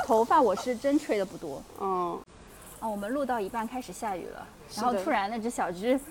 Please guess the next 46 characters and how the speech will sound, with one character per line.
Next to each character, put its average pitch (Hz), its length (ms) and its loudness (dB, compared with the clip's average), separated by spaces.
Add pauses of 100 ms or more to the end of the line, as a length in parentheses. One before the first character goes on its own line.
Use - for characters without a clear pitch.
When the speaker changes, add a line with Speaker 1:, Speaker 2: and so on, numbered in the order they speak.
(180)
Speaker 1:
<laughs> - 500 0
打 226 120 10
起 269 140 2
了 220 60 4
一 240 40 8
把 233 140 10
自 - 140 4
动 262 180 6
伞。 - 240 0
Speaker 2:
<laughs> - 60 -12
对， 226 100 2
为 240 140 6
了 269 80 6
保 214 180 12
护 370 100 6
你 247 60 4
的 202 60 4
头 196 180 10
发。 - 140 8
Speaker 1:
男 247 140 4
友 247 120 4
力 254 140 2
max。 - 180 4 (720)
Speaker 2:
<laughs> - 720 0
Speaker 1:
嗯。 226 260 -2
Speaker 2:
头 214 120 6
发 262 120 10
不 285 120 6
能 190 160 4
湿。 202 200 -2 (140)
Speaker 1:
对， 220 180 2
刚 262 140 2
刚 294 100 4
说 285 160 -4
到 254 160 0
那 233 180 -6
个 190 160 -2
吹 247 180 -4
头 - 200 -6
发， 180 160 -6
就 233 160 -8
是 233 180 -2
一 202 120 -2
定 214 80 -4
要 226 100 4
把 165 320 -2